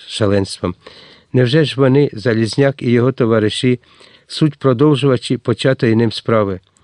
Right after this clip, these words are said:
Так почулося знову з глибини серця. Вони кінчають те, що почав ти.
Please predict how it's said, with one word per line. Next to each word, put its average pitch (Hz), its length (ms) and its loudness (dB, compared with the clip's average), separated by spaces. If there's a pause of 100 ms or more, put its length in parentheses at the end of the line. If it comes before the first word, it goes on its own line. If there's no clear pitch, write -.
(360)
Так - 360 -4
почулося 107 600 0
знову 127 440 0
з - 180 -20
глибини 104 360 0
серця. 101 520 -4 (460)
Вони 127 200 2
кінчають 120 540 0
те, 135 280 -2
що - 260 -6
почав 107 400 -2
ти. 98 240 -4